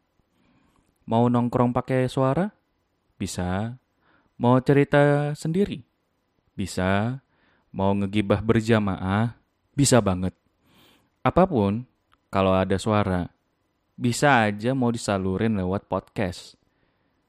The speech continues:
Sayangnya, banyak konten kreator yang bermain di area abu-abu untuk menyiarkan konten mereka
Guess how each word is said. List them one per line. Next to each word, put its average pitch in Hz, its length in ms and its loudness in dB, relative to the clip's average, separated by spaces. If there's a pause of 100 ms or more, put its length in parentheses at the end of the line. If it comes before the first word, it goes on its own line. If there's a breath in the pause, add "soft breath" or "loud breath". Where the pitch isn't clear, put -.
Sayangnya, 110 720 0 (160)
banyak 170 320 2
konten 143 320 0
kreator 113 480 0
yang 117 240 -2
bermain 98 480 -2
di 104 160 -6
area 139 480 0
abu-abu 101 720 -4 (480 soft breath)
untuk 95 320 -8
menyiarkan 95 640 -4
konten 98 400 -6
mereka 123 480 -2